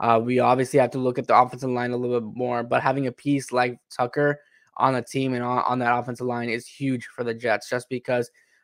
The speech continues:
um, the capability of someone, if someone goes down at an important position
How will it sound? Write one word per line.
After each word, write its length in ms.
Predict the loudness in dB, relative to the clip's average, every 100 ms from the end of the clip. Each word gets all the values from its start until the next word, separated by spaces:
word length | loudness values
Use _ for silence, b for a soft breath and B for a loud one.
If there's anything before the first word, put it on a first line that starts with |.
| -8
um, 500 | -4 -2 -4 -6 -8 _ _ _ _ _ _ -20
the 60 | 4
capability 640 | 4 6 8 8 8 4
of 120 | 2
someone, 280 | -2 -2 -4
if 180 | -6 -2
someone 260 | -2 0
goes 200 | -2 -2
down 220 | -2 -4 -4
at 80 |
an 100 | -6
important 340 | -6 -4 -4 -4
position 460 | -6 -6 -6 -8